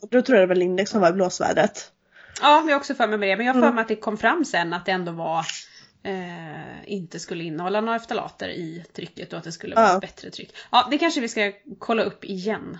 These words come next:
Speaker 2: Och,
Speaker 1: Ja, men
Speaker 2: eh,
Speaker 1: eller hur? Vi får
Speaker 2: mm.
Speaker 1: undersöka det lite grann.
Speaker 2: Det får vi
Speaker 1: Men om
Speaker 2: göra.
Speaker 1: vi återgår till den här listan med fem sätt att tillämpa hållbart, eh, mode,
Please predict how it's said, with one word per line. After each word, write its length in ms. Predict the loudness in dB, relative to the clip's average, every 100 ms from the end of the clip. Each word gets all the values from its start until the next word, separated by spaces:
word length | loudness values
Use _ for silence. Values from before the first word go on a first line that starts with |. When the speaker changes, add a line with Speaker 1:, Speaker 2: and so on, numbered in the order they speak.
| -16
Speaker 2:
Och, 140 | -20 2
Speaker 1:
Ja, 120 | 6
men 100 | 6
Speaker 2:
eh, 40 | 8
Speaker 1:
eller 140 | 8
hur? 140 | 8 6
Vi 60 | 4
får 60 |
Speaker 2:
mm. 60 | 4
Speaker 1:
undersöka 320 | 4 4 2
det 140 | 4 2
lite 160 | 2
grann. 240 | 0 0 -2 -10
Speaker 2:
Det 100 | -10
får 140 | -6
vi 60 | 4
Speaker 1:
Men 120 | 6
om 80 | 8
Speaker 2:
göra. 80 | 8
Speaker 1:
vi 60 |
återgår 300 | 6 4 4
till 140 | 4 2
den 120 | 4
här 100 | 2
listan 360 | 2 0 0 0
med 100 | 2
fem 180 | 2 2
sätt 180 | -2
att 100 | -2
tillämpa 600 | 2 4 6 4 -4 4 4
hållbart, 680 | 6 4 2 4 -2 _
eh, 240 | 2 4 4
mode, 600 | 4 6 6 8 8